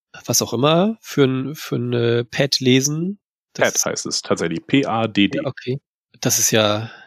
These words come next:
Speaker 1: ist ja heute schon so, aber warum sollte es nicht auch immer noch irgendwie Bücher geben?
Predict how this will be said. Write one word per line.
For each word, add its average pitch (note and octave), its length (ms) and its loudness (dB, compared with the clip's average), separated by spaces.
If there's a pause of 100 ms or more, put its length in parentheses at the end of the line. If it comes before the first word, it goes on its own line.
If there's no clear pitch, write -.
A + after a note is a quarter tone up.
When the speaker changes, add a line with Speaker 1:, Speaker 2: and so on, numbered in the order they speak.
(120)
Speaker 1:
ist - 120 -6
ja F#2 100 -2
heute D#3+ 200 4
schon D#3+ 220 2
so, D#3+ 400 2 (500)
aber A#2+ 380 -2
warum A2+ 260 2
sollte A#2 220 2
es - 80 -2
nicht A2+ 160 -4
auch - 80 -10
immer A2 160 -2
noch A2 160 -2
irgendwie G#2 220 -8
Bücher G#2 260 -6
geben? G2+ 420 -8